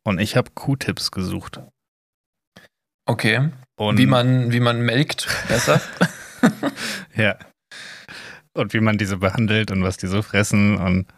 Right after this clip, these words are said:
Speaker 1: wo es diese fancy Algen gibt, damit die nicht so viel rülpsen.
Speaker 2: <laughs>
Speaker 1: Äh,
Speaker 2: Ja.
Speaker 1: nee, na-, nee, natürlich die Wattestäbchen. Und
Speaker 2: Mhm.
Speaker 1: wo hättest du die jetzt vermutet?
Speaker 2: Wattestäbchen?
Speaker 1: Ja.
Speaker 2: Äh,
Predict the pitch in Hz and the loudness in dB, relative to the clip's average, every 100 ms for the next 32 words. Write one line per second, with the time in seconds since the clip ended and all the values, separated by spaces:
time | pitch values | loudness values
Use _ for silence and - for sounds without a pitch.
0 | - - - _ 120 - 101 - 98 95 | -20 -20 -20 _ -8 -2 -2 -2 0 0
1 | 90 - 107 101 104 92 104 104 104 - | 0 -2 0 0 0 0 2 0 -2 -2
2 | 95 98 95 101 104 - 98 98 107 101 | -2 0 -2 -2 -4 -6 -4 -4 0 0
3 | - - - - 240 214 202 - 110 95 | 0 -6 -16 0 2 2 0 -2 -2 2
4 | 90 98 262 - _ - - - - 107 | 2 2 -2 -10 _ -14 -12 -8 -2 2
5 | 104 107 107 107 107 110 95 101 98 - | 4 4 4 4 4 2 0 0 0 -2
6 | 87 - 87 - _ _ _ _ _ - | -8 -10 -12 -14 _ _ _ _ _ -20
7 | _ _ _ _ - 110 104 104 107 107 | _ _ _ _ -4 -2 0 0 2 2
8 | 123 123 113 123 113 107 - 92 107 156 | 2 2 -2 0 0 0 0 0 0 0
9 | 143 - - - _ _ _ _ - 113 | -2 -6 -16 -20 _ _ _ _ -6 -2
10 | 131 135 - 117 - 123 156 - - 95 | -2 -4 -6 -6 -4 -2 -4 -6 -10 -8
11 | - _ _ _ _ _ _ _ _ _ | -10 _ _ _ _ _ _ _ _ _
12 | _ - - 101 110 101 | _ -14 -6 -2 0 -2